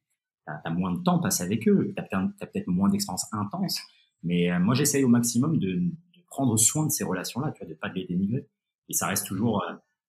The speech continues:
euh, des, des, des endroits où, bah, voilà, t'as toujours des pieds à terre, t'as toujours d'expériences amusantes, et ça fait du bien. Ça fait du bien de rentrer et de se sentir à la maison, tu vois. Euh, parce qu'au final, si t'es loin des proches, de tes proches, de, des tiens, qui t'ont vu grandir et qui t'ont élevé, et cetera, ça, ça peut être difficile également.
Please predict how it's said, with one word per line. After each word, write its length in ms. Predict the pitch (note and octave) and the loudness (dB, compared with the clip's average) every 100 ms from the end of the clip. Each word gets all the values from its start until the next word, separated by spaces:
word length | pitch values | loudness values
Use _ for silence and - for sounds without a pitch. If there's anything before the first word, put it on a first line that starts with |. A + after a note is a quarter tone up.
| - | -12
euh, 40 | C#2+ D#2+ | -10 -8
des, 140 | D#2+ E2+ | -8 -8
des, 280 | - - - | -10 -12 -10
des 140 | F2+ F2 | -8 -6
endroits 380 | E2+ F2 G#2 G2 | -4 0 0 0
où, 100 | E2 | -2
bah, 120 | E2 | -2
voilà, 180 | G2+ A#2 | 0 -2
t'as 80 | A#2 | -4
toujours 220 | - F#2+ | -4 -4
des 100 | F2 | -4
pieds 160 | - | -6
à 80 | E2 | -8
terre, 340 | - A#2 B2 A#2+ - _ | -2 0 0 -2 -10 _
t'as 60 | E2+ | -8
toujours 160 | G#2+ | -4
d'expériences 580 | F#2 - F#2 F2+ F#2 - | -2 -2 -2 0 2 0
amusantes, 600 | F#2 F2 E2+ F#2 A2+ A#2+ A#2+ - _ _ - | 0 0 0 2 2 2 -2 -12 _ _ -6
et 80 | E2+ | -4
ça 140 | - | -2
fait 80 | G2+ | 0
du 100 | G2 | 2
bien. 300 | B2 B2+ G#2 | 4 2 0
Ça 100 | - - | -8 0
fait 60 | |
du 0 | |
bien 120 | A2+ | 4
de 60 | A2+ | 4
rentrer 400 | F2+ F#2+ - A#2 | 4 0 0 0
et 20 | |
de 60 | - | 0
se 80 | - | -4
sentir 340 | F2+ F2 F2+ | -6 -4 -2
à 80 | F2 | 0
la 80 | F2+ | 0
maison, 240 | F#2+ G#2 | -2 -4
tu 140 | - | -8
vois. 160 | E2 - _ - | -18 -20 _ -16
Euh, 20 | E2+ | -12
parce 180 | D#2+ - | -8 -8
qu'au 120 | - | -8
final, 380 | F2 F2 G2+ A#2+ | -8 -2 0 4
si 220 | - - | 2 2
t'es 120 | - F2+ | -2 0
loin 180 | G2 | 2
des 140 | F#2 E2 | 0 -2
proches, 560 | - A2 G#2+ - - - | -4 -4 -2 -6 -10 -10
de 80 | |
tes 160 | F#2 E2+ | -8 -8
proches, 340 | - - - | -6 -8 -8
de, 80 | - - - | -10 -14 -16
des 80 | F3 | -8
tiens, 260 | - B2+ D3+ | -4 -2 -4
qui 100 | - | -8
t'ont 120 | F2 | -10
vu 140 | F#2+ | -8
grandir 340 | E2 F2 F2 F#2+ | -6 -4 -4 -6
et 60 | F2 | -8
qui 80 | - | -8
t'ont 120 | F2 | -6
élevé, 200 | E2+ F2 | -4 -4
et 40 | |
cetera, 440 | - D#2+ D#2+ C3 - - - - | -6 -8 -6 -6 -6 -14 -16 -2
ça, 140 | G3+ | 2
ça 120 | - | 4
peut 100 | G2+ | 2
être 60 | E2 | -2
difficile 380 | F2 - - E2+ | -4 -6 -6 -4
également. 320 | F#2 G2 | -4 -4